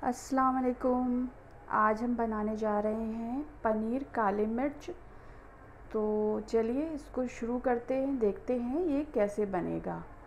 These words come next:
इसके लिए हमने यहाँ पर ये देखिए, अ, एक तेज़पत्ता, चार हरी मिर्च और ये तीन मीडियम साइज़ के प्याज हैं जिसको रफली इस तरीके से कट कर लिया है।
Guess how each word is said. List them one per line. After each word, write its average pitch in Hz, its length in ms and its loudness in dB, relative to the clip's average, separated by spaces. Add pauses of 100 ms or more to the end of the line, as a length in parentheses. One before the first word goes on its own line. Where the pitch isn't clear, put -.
(1500)
इसके 247 340 0
लिए 254 180 2
हमने 247 360 2
यहाँ 233 300 0
पर 240 380 0 (140)
ये 240 120 4
देखिए, 226 420 4 (420)
अ, 220 420 4 (120)
एक 247 260 2
तेज़पत्ता, 233 600 0 (220)
चार 226 340 6
हरी 240 260 2
मिर्च 226 340 0 (180)
और 220 140 6
ये 233 160 4
तीन 240 280 2
मीडियम 233 340 4
साइज़ 226 320 2
के 240 80 2
प्याज 208 420 2
हैं 285 120 6
जिसको 247 360 2
रफली 233 360 2
इस 277 140 -2
तरीके 214 280 2
से 220 140 -2
कट 208 260 2
कर 214 160 2
लिया 226 220 2
है। 285 200 -2